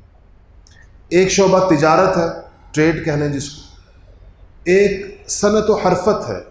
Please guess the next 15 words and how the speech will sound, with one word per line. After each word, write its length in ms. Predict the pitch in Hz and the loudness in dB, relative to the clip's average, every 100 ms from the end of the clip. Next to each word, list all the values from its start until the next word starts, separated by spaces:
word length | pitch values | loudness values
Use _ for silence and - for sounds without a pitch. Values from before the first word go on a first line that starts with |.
| - | -8
انڈسٹری 600 | 135 - 170 - 196 117 | -2 0 0 0 -2 -2
ہے، 60 | 92 - - - - - - - _ - - - - - | -6 -12 -20 -20 -20 -20 -20 -20 _ -20 -20 -20 -20 -6
اور 340 | 143 165 170 | 0 0 0
چوتھا 360 | - 196 196 226 | 0 2 2 2
جو 240 | 170 160 | 0 0
ہے 120 | 139 143 - - | -2 -4 -8 -4
وہ 260 | 147 147 131 | 0 2 2
ملازمتیں 800 | 139 139 135 147 160 160 127 113 | 0 0 0 -6 -6 -6 -6 -8
ہیں 100 | 107 - | -10 -14
جس 180 | 117 110 | -16 -12
کو 80 | 135 | -8
امپلائمنٹ 580 | 117 120 131 143 139 139 | -6 -2 -2 -2 -4 -6
کہہ 80 | |
لیں۔ 200 | 101 95 - - - - - - - _ _ _ | -8 -10 -16 -20 -20 -20 -20 -20 -20 _ _ _
ان 380 | 220 247 240 | 2 4 2